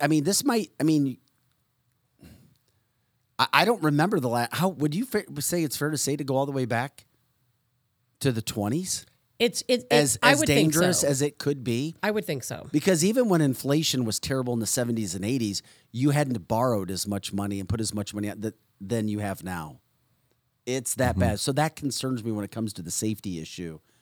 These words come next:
Speaker 3: Yeah.
Speaker 1: and what could possibly happen then when you see the homelessness, when you see these people
Speaker 3: Yep.
Speaker 1: in these cities,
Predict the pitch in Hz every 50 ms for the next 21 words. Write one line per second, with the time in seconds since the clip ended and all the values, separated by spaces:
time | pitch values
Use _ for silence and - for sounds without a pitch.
0 | _ _ _ _ - 87 82 80 85 104 113 113 110 110 107 123 127 - _ -
1 | - 131 110 - - 113 107 107 - 92 90 107 101 107 98 - 98 85 95 95
2 | 95 95 95 95 95 95 - - 113 98 101 98 98 95 90 - - 95 90 -
3 | - 95 95 90 - - 107 104 98 98 92 - - - 101 104 - 98 92 90
4 | 85 _ - - 76 71 - _ _ - 123 123 120 120 117 104 - - - 120
5 | 110 104 101 98 98 101 - - -